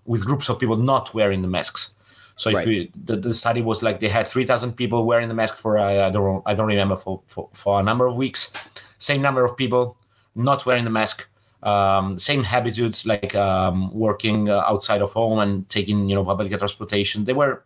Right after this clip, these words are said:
Speaker 1: pretty careful in, in choosing, like, groups of people with, with, with similar habits. And, um, and so, and there in that study, they found that basically, I remember out of three thousand, uh, they got, like, forty-two infections in the, uh, masked group, and they had fifty-two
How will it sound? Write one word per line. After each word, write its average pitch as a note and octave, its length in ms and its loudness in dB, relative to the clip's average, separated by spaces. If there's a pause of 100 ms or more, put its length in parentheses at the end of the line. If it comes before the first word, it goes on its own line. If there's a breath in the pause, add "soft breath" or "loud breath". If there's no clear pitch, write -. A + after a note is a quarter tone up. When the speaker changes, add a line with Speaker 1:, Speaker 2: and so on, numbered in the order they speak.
Speaker 1:
pretty A#2+ 220 0
careful G#2+ 380 -2
in, G2 180 -4
in G#2 120 -6
choosing, G2 300 -2
like, F#2 260 -2 (360 loud breath)
groups D3 240 0
of C3+ 80 0
people B2 240 2
with, A2+ 180 -2
with, A#2 220 -2 (240)
with A2+ 180 -2
similar A2+ 280 2
habits. G2+ 360 -2
And, F#2+ 240 -2
um, F#2+ 260 -2 (1500 loud breath)
and C#3+ 120 2
so, F3+ 120 6
and D#3 200 4
there F3+ 220 6
in D#3 80 0
that E3 160 2
study, D3 400 2
they A#2+ 100 0
found A#2 400 0
that A2 240 0
basically, A#2+ 460 0
I G#2+ 60 4
remember A2+ 260 2
out G#2+ 300 4
of B2 180 -2
three C#3 240 2
thousand, A#2+ 640 0
uh, G2+ 100 0
they G#2 160 0
got, A2 300 -2
like, A2 160 0
forty-two C#3 440 0
infections B2 680 2
in A2 160 0
the, G2+ 400 4
uh, F#2+ 200 2
masked B2+ 500 -2 (120)
group, C3+ 360 -2
and A2 120 0
they G#2+ 100 0
had G2+ 260 0
fifty-two A#2 640 -2